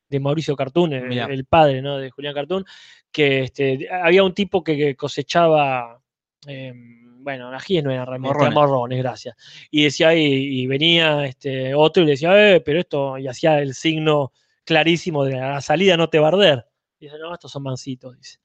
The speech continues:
Speaker 2: Mirá, linda anécdota.
Speaker 1: Oh, sí. <laughs>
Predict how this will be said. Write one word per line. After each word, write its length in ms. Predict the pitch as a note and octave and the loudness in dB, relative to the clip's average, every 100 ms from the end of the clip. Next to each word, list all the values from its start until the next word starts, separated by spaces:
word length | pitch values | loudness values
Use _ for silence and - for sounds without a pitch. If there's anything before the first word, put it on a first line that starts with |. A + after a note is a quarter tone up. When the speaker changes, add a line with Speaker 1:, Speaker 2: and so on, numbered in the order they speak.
| _ _ | _ _
Speaker 2:
Mirá, 300 | C#3+ G#2 - _ _ _ _ _ _ | -18 -18 -20 _ _ _ _ _ _
linda 220 | C3+ C3 A#2 | -12 -10 -10
anécdota. 440 | A2 G2+ G#2 _ _ _ _ _ - | -14 -18 -20 _ _ _ _ _ -2
Speaker 1:
Oh, 140 | A3+ | 0
sí. 240 | E3+ - C#3+ | 0 -2 -6
<laughs> 920 | - - D4 A3 - E3+ - - - | -4 -6 -6 -8 -8 -10 -10 -18 -18